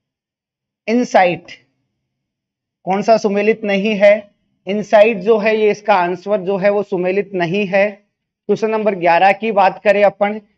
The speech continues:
असंगत सामासिक युग्म का चयन कीजिए। क्वेश्चन नंबर ग्यारह का आंसर होगा अपने, कौन सा शब्द असंगत है इसमें?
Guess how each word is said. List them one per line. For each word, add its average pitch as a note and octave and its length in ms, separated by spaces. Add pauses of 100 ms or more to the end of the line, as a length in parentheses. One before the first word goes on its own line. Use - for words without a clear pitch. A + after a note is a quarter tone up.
(300)
असंगत A3+ 720 (1200)
सामासिक G3+ 800
युग्म G3 400
का A3 200
चयन G#3 380
कीजिए। G#3 560
क्वेश्चन - 640
नंबर G#3 220
ग्यारह F#3 320
का G#3 140
आंसर G3+ 480 (280)
होगा F#3 220
अपने, F#3+ 540 (1200)
कौन G3+ 180
सा G#3+ 180
शब्द G#3 300
असंगत G#3 680
है G#3 180
इसमें? G#3 420